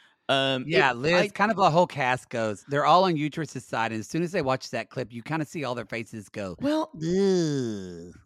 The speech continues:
Speaker 1: it was time for Uterus to probably say, "Maybe I shouldn't have gotten involved in their actual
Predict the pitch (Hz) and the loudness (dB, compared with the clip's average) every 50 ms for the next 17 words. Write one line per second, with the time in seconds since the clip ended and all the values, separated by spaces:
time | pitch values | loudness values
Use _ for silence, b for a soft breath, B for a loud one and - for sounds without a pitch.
0 | _ - 277 285 - 226 240 294 302 330 330 - - - 165 160 156 151 143 147 | _ -4 -4 -4 -4 0 2 2 4 4 2 0 -2 0 0 2 0 0 0 -2
1 | 139 127 139 151 147 - - 147 143 131 - - - - - 147 143 131 - 135 | 0 2 2 0 0 0 -2 -4 -4 -4 -6 -10 -10 -4 0 0 0 2 0 -2
2 | 127 - - - 120 117 113 110 107 104 104 104 101 - _ _ _ _ _ _ | -4 -4 -2 0 2 2 2 2 0 0 -2 -4 -6 -10 _ _ _ _ _ _
3 | _ - - - _ _ _ _ _ _ _ _ _ _ _ _ - - 202 247 | _ -16 -16 -16 _ _ _ _ _ _ _ _ _ _ _ _ -14 -10 -8 -8
4 | 269 311 302 269 254 226 202 185 170 - - - 135 131 - 104 101 92 - - | -6 -4 -4 -2 -2 -2 -2 -2 -4 -4 -4 -2 -2 -2 -2 -4 -6 -6 -4 -2
5 | 101 95 90 - - 98 92 92 87 87 90 92 90 90 90 90 90 90 - - | 0 0 0 0 -2 -4 -4 -4 -2 -2 0 0 0 0 -2 -2 -4 -8 -10 -8
6 | 107 104 104 98 101 95 95 95 - - 95 101 104 98 - - - - 98 92 | -8 -6 -6 -4 -2 -2 0 -2 -2 0 0 0 0 0 -2 -8 -10 -8 -6 -6
7 | 87 85 87 90 90 90 87 - | -4 -4 -4 -4 -6 -6 -8 -12